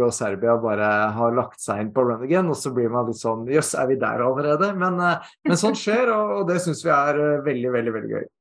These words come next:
Speaker 2: Ja, eh, det kan jo også ha, jeg ser jo rundt omkring at dere har jo veldig mange ambassadører.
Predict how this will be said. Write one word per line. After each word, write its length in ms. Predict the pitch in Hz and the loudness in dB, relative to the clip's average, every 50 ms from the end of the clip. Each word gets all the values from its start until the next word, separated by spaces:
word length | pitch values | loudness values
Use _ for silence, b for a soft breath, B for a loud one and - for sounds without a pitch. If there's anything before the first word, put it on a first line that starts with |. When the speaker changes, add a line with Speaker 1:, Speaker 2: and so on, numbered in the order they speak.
| _ _ _ _ _ _ _ 226 | _ _ _ _ _ _ _ -2
Speaker 2:
Ja, 180 | 226 269 330 370 - B B B B B B B - | -2 0 -2 -2 -6 B B B B B B B -4
eh, 200 | 226 240 240 240 | -2 0 0 2
det 140 | 233 294 294 | 0 -2 0
kan 200 | - 233 240 254 | 0 0 0 2
jo 100 | 311 285 226 | 0 0 -2
også 180 | 202 - 254 | -2 -2 -2
ha, 380 | 240 247 240 220 202 202 214 - | 0 0 2 2 2 2 0 -2
jeg 180 | - 233 233 247 | -2 -2 -4 -4
ser 420 | 240 - - - - 240 190 175 180 190 | -4 -8 -12 -4 0 0 0 2 0 0
jo 280 | 214 240 240 233 226 - - - - - 208 196 185 190 196 - - | 2 2 2 2 0 -4 -6 -12 -14 -14 -14 -14 -10 -12 -12 -12 -10
rundt 440 | 208 202 214 226 196 208 202 202 214 | -10 -6 -2 2 4 4 4 4 2
omkring 320 | 220 220 208 202 185 185 | 0 0 0 0 0 0
at 100 | 185 185 | 0 0
dere 160 | 196 202 202 208 | 0 0 2 2
har 140 | 202 175 | 2 2
jo 80 | 175 185 | 0 0
veldig 240 | 190 208 202 175 175 | 0 0 0 2 0
mange 220 | 190 185 170 165 160 | 0 0 0 -2 -4
ambassadører. 480 | 165 175 - 196 180 165 156 165 - | -4 -6 -6 -6 -4 -4 -4 -6 -6